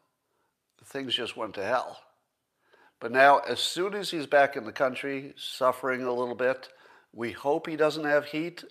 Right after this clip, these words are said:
and I hope they didn't give him a jacket. 'Cause if he has a jacket, that's just gonna postpone the solution,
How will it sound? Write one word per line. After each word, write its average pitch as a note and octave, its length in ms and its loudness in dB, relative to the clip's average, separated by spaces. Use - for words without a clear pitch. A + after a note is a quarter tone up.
and F#2+ 140 -8
I F#2+ 120 -4
hope A#2+ 220 -6
they B2 120 -2
didn't C3 200 -4
give B2 160 -4
him A#2+ 80 -8
a G2 60 -8
jacket. G#2 520 -2
'Cause A2 180 -8
if B2+ 80 -8
he D#3 80 -2
has D#3 180 4
a B2 60 -8
jacket, A#2+ 520 2
that's D3 180 -4
just F3 200 -8
gonna C#3 140 -8
postpone A#2 520 -6
the F2+ 100 -14
solution, A#2 520 -12